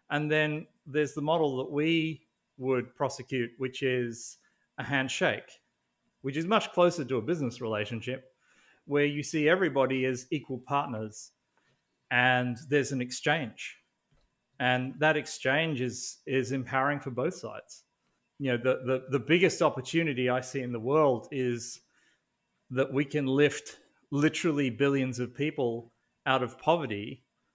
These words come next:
by partnering with them to, you know, lift them out of fiscal po-, poverty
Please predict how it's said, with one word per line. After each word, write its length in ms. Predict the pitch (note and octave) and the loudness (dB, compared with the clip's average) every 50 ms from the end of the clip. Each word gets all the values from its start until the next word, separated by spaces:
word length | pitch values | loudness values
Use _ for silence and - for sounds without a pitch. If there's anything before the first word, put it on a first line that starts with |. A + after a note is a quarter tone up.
| _ _ _ | _ _ _
by 720 | - C3+ G#2+ C3 C3+ C3+ C3+ C3 B2+ B2+ B2+ B2 B2+ B2+ - | -18 -8 0 2 6 6 8 10 10 8 8 6 4 0 -4
partnering 560 | - - D3 D3+ E3 D#3+ D3 C#3 C3+ C3+ C3 | -4 0 2 2 2 2 -2 -4 -4 -2 -2
with 180 | B2+ A#2 A2 A#2 | -4 -4 -4 0
them 500 | C3+ E3 D#3+ B2+ A2+ A2 G#2+ A#2+ C#3 C3 - _ _ _ _ _ _ _ _ _ | 0 2 2 2 0 -2 -6 -8 -10 -12 -16 _ _ _ _ _ _ _ _ _
to, 580 | - - - D3 C#3 C3+ C3 B2 B2 A#2+ B2 B2 - _ _ _ _ _ _ _ _ | -10 -4 -2 0 0 2 0 0 0 -2 -4 -6 -12 _ _ _ _ _ _ _ _
you 120 | C#3 C3 A#2+ | -2 0 0
know, 120 | A2+ - - - - _ _ _ _ _ _ _ _ - | 0 0 -2 -6 -16 _ _ _ _ _ _ _ _ -6
lift 480 | D3 D3 D#3 D#3 - - - - - _ _ _ _ _ _ _ _ _ _ _ _ - | -2 2 2 2 2 0 -8 -16 -20 _ _ _ _ _ _ _ _ _ _ _ _ -14
them 480 | - A2 C3 D3 E3+ F#3+ E3+ D3 C#3 C3+ - | -6 0 2 4 4 4 2 0 -4 -4 0
out 240 | C3 C3+ C#3 C3+ B2+ | 0 2 2 2 2
of 140 | A2+ G#2+ | 0 -2
fiscal 760 | - - - - - _ - - A3+ A#3 - - - E3 C3 A#2+ | -4 -14 -20 -20 -20 _ 0 2 2 2 2 0 -2 -2 -4 -4
po-, 540 | - - - B2+ C3 A#2 A#2+ - - - - - | -6 -6 -2 -2 -2 -2 -2 -6 -12 -16 -8 0
poverty 600 | C#3 B2+ A2 A2+ G#2+ G#2+ G#2 G#2 G#2+ A#2+ - | 0 0 2 0 -2 -4 -4 -6 -6 -10 -12